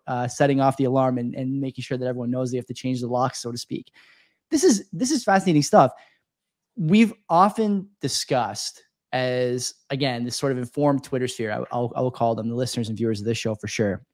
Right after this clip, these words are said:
this idea that the next war has actually already started. And it's not a hot war. It's not a land war,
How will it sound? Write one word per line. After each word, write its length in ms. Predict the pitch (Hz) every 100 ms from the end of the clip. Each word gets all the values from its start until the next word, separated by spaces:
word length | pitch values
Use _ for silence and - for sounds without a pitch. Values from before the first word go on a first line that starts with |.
| _ _ _ - _ _ _ - -
this 480 | - 131 - 156 -
idea 720 | 147 135 165 165 107 95 123 - _ _ _ _ _ -
that 540 | 120 131 123 120 - _ _ _ _
the 180 | 131 139
next 480 | 143 156 190 - - - _ -
war 440 | 123 143 135 113
has 200 | 117 131
actually 240 | 143 139 135
already 160 | 120
started. 400 | 120 127 123 - - -
And 60 | 131
it's 100 | -
not 120 | 135
a 40 |
hot 240 | 131 123 127
war. 300 | 127 123 123
It's 120 | -
not 120 | 131
a 40 |
land 300 | 120 120 120
war, 360 | 113 117 113 117